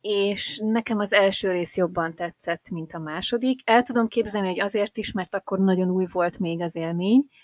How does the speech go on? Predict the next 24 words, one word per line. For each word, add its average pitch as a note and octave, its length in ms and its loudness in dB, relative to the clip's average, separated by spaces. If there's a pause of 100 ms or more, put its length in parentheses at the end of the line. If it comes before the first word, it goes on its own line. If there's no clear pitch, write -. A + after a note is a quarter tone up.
(180)
és - 180 -2
akkor G3 260 0
nagyon G3+ 400 4
erősen F3+ 420 0
megmaradt F3 520 -2
bennem E3+ 320 -6
az, F3 220 -4
hogy F3+ 120 -8
micsoda F#3 480 -4
hangulata E3+ 680 -4
van, E3+ 200 -4
mennyire F#3+ 440 -2
jó E3+ 140 -4
az E3+ 160 -4
atmoszféra E3 760 -8
a E3 80 -6
zenével, F#3+ 640 0
a E3 80 -2
látványvilággal, F3 1160 -2
minden, F#3 440 0
tehát F#3 180 -8
az E3 120 -8
nagyon D#3+ 300 -8
lenyűgözött. F#3 800 -2